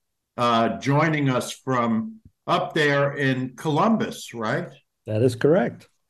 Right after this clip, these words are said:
Speaker 1: So
Speaker 2: Beautiful.
Speaker 1: let, let me ask you this before we get to the golf stuff.
Speaker 2: Yes.
Speaker 1: This is great. So did you go to the Ohio State spring game?
Speaker 2: I did not.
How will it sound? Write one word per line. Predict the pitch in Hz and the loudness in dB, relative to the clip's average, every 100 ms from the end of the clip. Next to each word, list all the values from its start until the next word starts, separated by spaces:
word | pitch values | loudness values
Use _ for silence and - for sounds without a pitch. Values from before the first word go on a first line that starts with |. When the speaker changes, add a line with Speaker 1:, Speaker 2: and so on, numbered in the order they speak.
| _ | _
Speaker 1:
So | 170 | 6
Speaker 2:
Beautiful. | 165 233 190 | 8 8 4
Speaker 1:
let, | - - | -2 -8
let | 185 233 | -2 2
me | 247 | 2
ask | 220 220 | 2 2
you | 175 | 2
this | 185 139 | 4 2
before | 143 139 151 190 208 | 0 0 2 4 4
we | 180 | 4
get | 165 160 160 | 2 0 0
to | 143 | 0
the | 127 | 0
golf | 131 139 - - | 2 2 0 -4
stuff. | - 98 87 - _ _ | -6 -6 -6 -14 _ _
Speaker 2:
Yes. | 120 202 254 - - _ _ 156 | 4 6 4 -2 -12 _ _ 0
Speaker 1:
This | 185 | 0
is | 180 139 | 0 -2
great. | 135 160 143 - - | 2 2 2 -2 -10
So | - 160 151 143 151 - | -4 2 4 2 0 0
did | 156 147 139 | 2 4 4
you | 180 220 | 4 4
go | - 175 170 165 | 4 2 2 0
to | - 147 | 0 -2
the | 139 139 | 0 0
Ohio | 131 139 143 139 | 0 0 0 -2
State | - - 139 123 | -4 -2 0 0
spring | - - 139 143 139 | -4 -2 0 4 4
game? | 104 95 80 69 69 _ _ _ _ _ _ _ _ _ _ _ 113 | 2 -2 -4 -8 -12 _ _ _ _ _ _ _ _ _ _ _ 0
Speaker 2:
I | 120 | 2
did | 120 120 | 4 4
not. | 117 90 82 | 2 0 -6